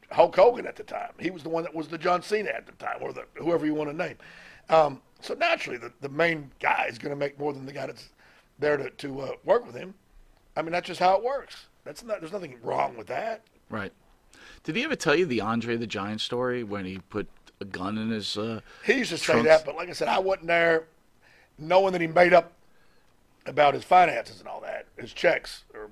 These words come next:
Speaker 1: whatnot. I'm not saying it was true or not true, the Andre
Speaker 2: Right,
Speaker 1: story. I wasn't
Speaker 2: right.
Speaker 1: there, so I can't say. So maybe it was true, maybe it wasn't. I don't know.
Speaker 2: You mentioned Sid a few times. Tell me about the person Sid, one as a human being and then the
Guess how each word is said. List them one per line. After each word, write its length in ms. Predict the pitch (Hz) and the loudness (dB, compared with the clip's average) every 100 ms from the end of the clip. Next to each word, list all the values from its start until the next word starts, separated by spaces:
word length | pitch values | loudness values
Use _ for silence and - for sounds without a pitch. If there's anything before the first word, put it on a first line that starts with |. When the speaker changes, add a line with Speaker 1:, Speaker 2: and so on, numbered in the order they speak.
| 104 | _
Speaker 1:
whatnot. 460 | 117 - - - - _ _ - - _ _ _ _ _ - _ _ | -14 -12 -12 -12 -16 _ _ -20 -20 _ _ _ _ _ -20 _ _
I'm 80 | 151 | 2
not 180 | 220 - | 4 4
saying 140 | 214 | 2
it 80 | 214 | 0
was 100 | 208 | -2
true 220 | - 220 | -2 0
or 40 | 208 | 6
not 200 | 220 214 | 6 4
true, 180 | 170 147 | -2 -4
the 120 | 143 | -4
Andre 180 | 131 113 | -4 -2
Speaker 2:
Right, 240 | 95 92 | 0 2
Speaker 1:
story. 40 | 143 | 0
I 60 | |
wasn't 240 | - 180 190 | 2 4 6
Speaker 2:
right. 100 | 143 | 6
Speaker 1:
there, 160 | - - _ _ | 2 -18 _ _
so 180 | - 156 | -2 4
I 100 | 156 | 4
can't 300 | 156 165 156 | 4 -2 -4
say. 280 | - 113 - | -6 -8 -8
So 220 | - 120 107 - - - - - | -14 -14 -16 -14 -14 -14 -20 -10
maybe 200 | 139 165 | -4 -4
it 20 | |
was 100 | 151 | -4
true, 200 | - 170 | -6 -4
maybe 180 | 143 147 | -2 -4
it 100 | 131 | -6
wasn't. 220 | 123 - | -10 -8
I 100 | - | -12
don't 300 | 104 110 110 | -10 -12 -12
know. 160 | - - _ | -18 -18 _
Speaker 2:
You 160 | 143 165 | -2 0
mentioned 420 | 202 202 - 160 | -2 -2 -4 -2
Sid 240 | - 147 | 0 2
a 40 | 120 | 0
few 240 | - 98 | -4 -8
times. 380 | - 95 95 - | -6 -6 -6 -6
Tell 180 | 233 294 | -8 -4
me 100 | 247 | -2
about 280 | 160 131 | 0 -2
the 80 | 110 | -6
person 540 | - 120 104 - 95 92 | 0 0 2 -4 -6 -6
Sid, 600 | - 107 95 90 90 95 | -4 -2 -2 -4 -8 -10
one 240 | 104 101 | -8 -6
as 180 | 98 90 | -8 -8
a 40 | |
human 300 | 95 101 95 | -8 -6 -6
being 420 | 92 95 95 92 | -6 -6 -6 -6
and 200 | 92 90 | -6 -6
then 220 | 92 90 | -8 -8
the 120 | 90 | -8